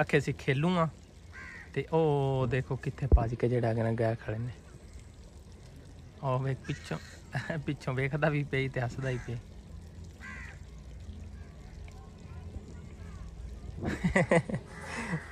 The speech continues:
ਆ ਜਾਓ, ਆ ਜਾਓ, ਆ ਜਾਓ। ਵਾਪਸ ਜਿਹੜਾ ਹੈਗਾ ਨਾ ਬੁਲਾਇਆ। ਇਹ ਅੱਗੇ ਅੱਗੇ ਜਿਹੜਾ ਨਿਕਲਦੇ ਜਾ ਰਹੇ, ਕਿਉਂਕਿ ਅੱਜ ਕੱਲ੍ਹ, ਅ, ਦਰਮਿਆਨਾ ਜਿਹਾ ਮੌਸਮ ਹੈ, ਨਾ ਜ਼ਿਆਦਾ ਗਰਮੀ, ਨਾ ਠੰਡਾ ਕਾ ਮਸਲਾ ਹੈ, ਦਰਮਿਆਨਾ ਜਿਹਾ ਮੌਸਮ ਤੇ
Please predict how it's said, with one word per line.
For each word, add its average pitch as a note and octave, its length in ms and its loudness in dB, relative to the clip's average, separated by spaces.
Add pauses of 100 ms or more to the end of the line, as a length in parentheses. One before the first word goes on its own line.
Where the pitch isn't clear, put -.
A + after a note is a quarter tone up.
(640)
ਆ A3+ 120 12
ਜਾਓ, C#4+ 140 12
ਆ C#4+ 120 12
ਜਾਓ, C#4 160 12
ਆ C#4 80 12
ਜਾਓ। A3+ 200 10 (720)
ਵਾਪਸ C#3 440 8
ਜਿਹੜਾ C#3 180 6
ਹੈਗਾ C3 160 4
ਨਾ C3+ 100 4
ਬੁਲਾਇਆ। C3 440 6 (480)
ਇਹ D3 100 0
ਅੱਗੇ D#3+ 280 4
ਅੱਗੇ D#3 220 2
ਜਿਹੜਾ D3+ 220 4 (140)
ਨਿਕਲਦੇ C#3+ 440 4
ਜਾ C#3 140 4
ਰਹੇ, C3 80 2
ਕਿਉਂਕਿ C#3 320 0
ਅੱਜ C3 100 0
ਕੱਲ੍ਹ, C#3 280 2
ਅ, - 640 -6
ਦਰਮਿਆਨਾ B2+ 460 4
ਜਿਹਾ D3 140 2
ਮੌਸਮ C3+ 320 0
ਹੈ, D3 180 -2
ਨਾ B2+ 180 0
ਜ਼ਿਆਦਾ B2+ 240 2
ਗਰਮੀ, C3 380 2
ਨਾ C#3+ 140 2
ਠੰਡਾ C3 460 0
ਕਾ - 140 -2
ਮਸਲਾ B2 340 0
ਹੈ, A#2+ 140 2
ਦਰਮਿਆਨਾ C3+ 480 2
ਜਿਹਾ B2+ 120 0
ਮੌਸਮ A#2+ 320 -4
ਤੇ A#2+ 300 0